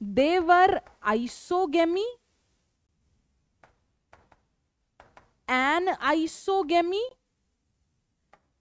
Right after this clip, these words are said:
और oogomy। ये मैं आपको already पढ़ा चुकी हूं। Isogamy का मतलब है जो gametes फ्यूज कर रहे हैं वो सिमिलर हैं, they are similar in appearance।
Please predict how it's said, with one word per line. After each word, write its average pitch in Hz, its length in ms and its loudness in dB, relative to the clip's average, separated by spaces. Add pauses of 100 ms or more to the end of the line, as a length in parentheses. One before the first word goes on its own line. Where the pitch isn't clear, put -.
(140)
और 302 360 4 (200)
oogomy। 330 640 2 (380)
ये 277 100 0
मैं 339 120 0
आपको 320 380 0
already 302 440 0
पढ़ा 262 360 0
चुकी 294 300 -4
हूं। 208 200 -6 (380)
Isogamy 330 840 4
का 381 100 6
मतलब 339 380 4
है 311 260 4 (320)
जो 269 200 0
gametes 302 680 0
फ्यूज 330 380 0
कर 311 160 2
रहे 294 300 0
हैं 302 220 0 (440)
वो 320 180 0
सिमिलर 311 680 6
हैं, 208 280 -2 (260)
they 254 160 6
are 392 160 8
similar 330 440 8
in 349 120 2
appearance। 226 720 0